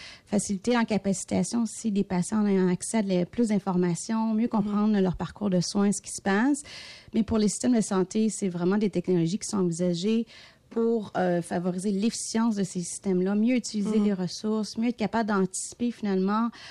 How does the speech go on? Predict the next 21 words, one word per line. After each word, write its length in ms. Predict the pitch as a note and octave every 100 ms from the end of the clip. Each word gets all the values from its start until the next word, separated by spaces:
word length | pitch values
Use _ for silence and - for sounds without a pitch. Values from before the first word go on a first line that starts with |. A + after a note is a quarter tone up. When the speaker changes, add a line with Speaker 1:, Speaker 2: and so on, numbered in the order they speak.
| - - -
Speaker 1:
par 160 | F#3
exemple, 540 | F3+ F3+ G3 A3 G#3+ G3
euh, 260 | F3+ F3
dans 260 | E3+ E3+ E3+
les, 280 | F3 E3+ D#3+
euh, 80 |
les 160 | D#3+ E3
centres 240 | - G3+
de 60 | F#3
triage 760 | F3+ G3 F#3 F#3 G3+ G#3 G#3 F3+
ou 60 |
les, 240 | F#3 F3 F3
les 140 | E3+
périodes 320 | E3 F3+ F#3+
de 80 | F#3
points 260 | F3 - G3+
dans 80 | G3
les 160 | F3+
systèmes 300 | F3 - F#3+
de 60 | F3+
santé, 580 | - F3+ E3+ G#3+ A3